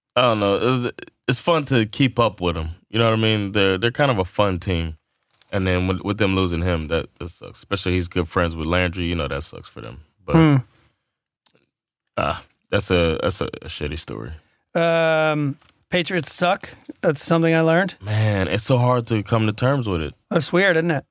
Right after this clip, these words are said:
Speaker 1: And I love it.
Speaker 2: Yeah.
Speaker 1: I don't want that to not be stated. I love it.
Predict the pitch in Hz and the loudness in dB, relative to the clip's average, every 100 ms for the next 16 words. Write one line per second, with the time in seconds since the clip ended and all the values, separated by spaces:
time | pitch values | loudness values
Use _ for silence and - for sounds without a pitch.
0 | _ _ _ _ - 127 117 131 139 131 | _ _ _ _ -2 0 2 2 2 2
1 | 160 185 113 - - - _ _ - 165 | 2 2 -4 -4 -16 -16 _ _ -4 0
2 | 170 165 _ - 117 143 147 143 123 143 | 0 -2 _ 0 2 2 2 2 0 0
3 | 160 - 120 107 92 107 - 104 98 104 | 0 0 0 2 0 -4 -2 -2 0 2
4 | 117 104 120 165 101 95 | 0 2 2 2 0 -4